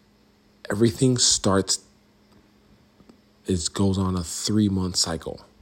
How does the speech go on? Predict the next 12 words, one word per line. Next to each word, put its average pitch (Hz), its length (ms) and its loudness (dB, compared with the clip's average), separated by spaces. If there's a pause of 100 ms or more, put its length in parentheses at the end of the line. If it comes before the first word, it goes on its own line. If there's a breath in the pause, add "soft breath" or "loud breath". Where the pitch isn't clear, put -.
(880 soft breath)
What 90 80 -4
do 92 60 2
I 90 60 -2
mean 90 160 -2
by 78 120 -6
that? 73 240 -8 (760 soft breath)
So, - 180 4
like, 92 400 0 (220)
what 92 220 -2
you're 107 80 -4
doing 110 280 8
now, 87 380 0